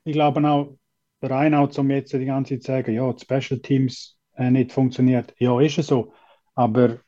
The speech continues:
wir haben vier Linien und jeder kann Goal schiessen. Und es hat dann einfach in dem Moment mehr voneinander gebraucht. Ähm, also ich glaube nicht, dass wir so sind und sagen, „Ja, sie haben im Powerplay nicht gut gespielt, aber, ähm,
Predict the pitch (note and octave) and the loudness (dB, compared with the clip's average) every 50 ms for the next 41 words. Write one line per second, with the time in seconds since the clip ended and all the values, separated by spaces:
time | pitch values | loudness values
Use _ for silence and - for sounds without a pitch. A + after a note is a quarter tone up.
0 | _ - B2+ B2 B2+ - - A2+ - - C3 B2 A#2 A#2+ B2 C3+ C#3+ D3 C#3 C3+ | _ -2 0 0 0 0 -2 -2 -2 0 -2 0 0 0 0 0 0 0 -2 -2
1 | C3 B2+ - A#2+ A#2 B2 B2 B2 B2 A#2 - B2+ B2 A2+ A#2 B2 C3 B2+ - B2+ | -4 -8 -6 -6 -4 -2 -2 -2 -4 -4 -4 -4 -4 -2 -2 -4 -4 -4 -4 -4
2 | A2+ G#2+ - - A#2 A2 _ - B2 A2+ A2 A2 - - A2 - - A#2+ A2+ A2+ | -6 -6 -6 -10 -12 -12 _ -6 -4 -4 -4 -4 -4 -6 -4 -2 -2 -2 0 0
3 | A2+ G#2+ - - A#2+ - B2 A2+ A2+ C3 C#3+ D#3 D3+ C3 B2 B2 B2+ B2 B2 A#2+ | -2 -4 -4 -4 -4 -2 -2 0 2 4 4 4 4 4 4 2 0 0 -2 -2
4 | A#2+ A#2 A2+ - A2+ G#2+ A#2 A2+ A2+ A#2+ B2 B2+ B2 - A2+ G#2 - - _ _ | -2 -4 -6 -8 -6 -4 -2 0 2 2 0 0 -2 -4 -6 -6 -6 -10 _ _
5 | _ _ _ _ _ - A#2+ A2+ A2+ A2+ A2 A2 A2 - _ _ _ _ _ - | _ _ _ _ _ -2 0 2 2 4 2 2 0 -2 _ _ _ _ _ -8
6 | - G2+ A#2 A#2 A2 A#2+ A#2+ A#2+ A2+ B2 B2 B2+ C#3 A#2+ - C3+ B2+ B2 A#2+ A2+ | -4 0 0 2 2 2 2 2 2 2 0 0 0 -2 0 0 0 0 0 -2
7 | - C3 B2 A#2 - B2+ A#2+ A#2 G#2+ - A#2+ A2+ G2+ G#2 G#2+ G#2+ A2+ A2+ A2+ G#2+ | -2 -4 -6 -4 -4 -4 -4 -4 -4 -4 -6 -6 -6 -6 -4 -2 -2 -2 -4 -4
8 | - B2 A#2+ A#2+ A#2 A2 A2 A2 _ _ _ _ _ _ _ _ - B2+ A2 G#2 | -4 -4 -4 -2 -2 -4 -4 -6 _ _ _ _ _ _ _ _ -4 -2 -2 2
9 | - B2 A#2+ A#2+ A2 - C3 B2 A#2+ A#2+ A#2 - - C3+ C#3 C#3 - - - C3 | 4 4 4 4 4 2 2 2 2 2 0 0 0 0 0 0 -2 -2 0 0
10 | B2+ B2 B2 - - - _ _ _ - A#2+ G#2+ G#2+ A#2 A#2 A2+ A2+ A2+ A2+ A2+ | 0 0 -2 -8 -20 -20 _ _ _ -6 -6 -4 -2 -2 -2 -2 -2 -2 -2 -2
11 | A2 A2 G#2+ G#2+ A2 - - | -2 -4 -4 -6 -8 -12 -18